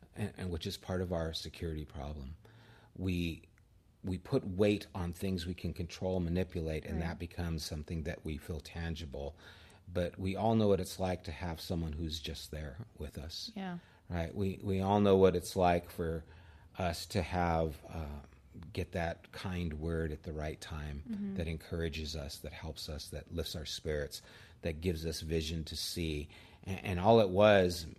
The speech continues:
Speaker 1: was maybe, you know, a text or
Speaker 2: Mm-hmm.
Speaker 1: a hand around the shoulder saying,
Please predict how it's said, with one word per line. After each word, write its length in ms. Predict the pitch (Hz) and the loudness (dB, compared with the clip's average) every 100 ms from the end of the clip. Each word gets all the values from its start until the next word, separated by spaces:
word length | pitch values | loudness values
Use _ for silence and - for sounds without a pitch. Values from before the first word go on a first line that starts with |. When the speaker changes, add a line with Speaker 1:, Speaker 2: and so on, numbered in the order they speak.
| - | -6
Speaker 1:
was 200 | 90 82 | -4 -2
maybe, 560 | 85 85 85 82 78 | 0 0 0 -2 -4
you 140 | - 85 | -4 -2
know, 260 | 80 78 - | -2 -4 -6
a 80 | - | -8
text 600 | - 73 - - - - | -6 -6 -6 -8 -8 -10
or 440 | - 76 71 67 - - - - | -6 -4 -2 -2 -6 -12 -20 -12
Speaker 2:
Mm-hmm. 40 | 85 | -8
Speaker 1:
a 20 | |
hand 380 | - 87 85 82 | -4 -2 -2 -2
around 280 | 82 80 78 | -2 -2 -2
the 60 | |
shoulder 520 | 76 85 80 76 76 | -4 -2 -2 -2 -2
saying, 380 | 76 - 76 73 | -4 -6 -8 -8